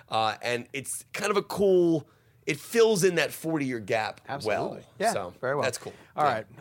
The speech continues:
Speaker 2: right. Um, we have to transition to the movie that I was able to see today that the guys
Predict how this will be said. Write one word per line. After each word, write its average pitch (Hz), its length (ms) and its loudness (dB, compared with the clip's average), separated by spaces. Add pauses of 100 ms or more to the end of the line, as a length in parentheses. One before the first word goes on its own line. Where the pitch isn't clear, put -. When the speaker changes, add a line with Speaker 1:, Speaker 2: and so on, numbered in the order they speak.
(100)
Speaker 2:
right. 135 200 2
Um, 131 180 -4
we 139 160 -2
have 143 220 0
to 156 100 -10
transition 135 460 -4
to 131 100 -6
the 120 80 -6
movie 120 220 -2
that 117 100 -2
I 120 180 0
was 143 160 0
able 147 220 0
to 123 100 -12
see 127 360 -6
today 113 400 -4
that 104 120 -14
the 113 80 -10
guys 117 480 -4